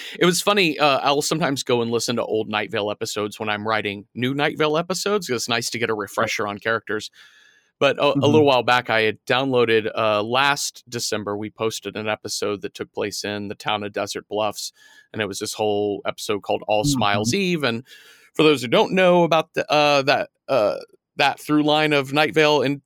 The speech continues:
Speaker 1: Desert Bluffs, they're very big into, like, uh, smiling all the time, that they believe that just smiling itself makes you happy. There's an obsession with teeth. There's a lot of, like, body horror type of <laughs> components to it. It's really gross. Anyways, the, the whole,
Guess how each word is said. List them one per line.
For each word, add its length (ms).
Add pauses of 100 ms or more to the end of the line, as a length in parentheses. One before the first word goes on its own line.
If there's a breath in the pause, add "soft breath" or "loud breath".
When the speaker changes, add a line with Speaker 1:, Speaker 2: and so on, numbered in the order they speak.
(120)
Speaker 1:
Desert 320
Bluffs, 340
they're 140
very 220
big 200
into, 460
like, 280 (480)
uh, 120
smiling 640
all 180
the 80
time, 360
that 100
they 140
believe 300
that 80
just 200
smiling 460
itself 420
makes 240
you 60
happy. 280
There's 220
an 80
obsession 460
with 160
teeth. 320 (320 loud breath)
There's 160
a 40
lot 220
of, 140
like, 220 (240)
body 260
horror 480
type 320
of 120
<laughs> 400
components 280
to 160
it. 80
It's 160
really 200
gross. 420 (380 loud breath)
Anyways, 420
the, 200
the 120
whole, 440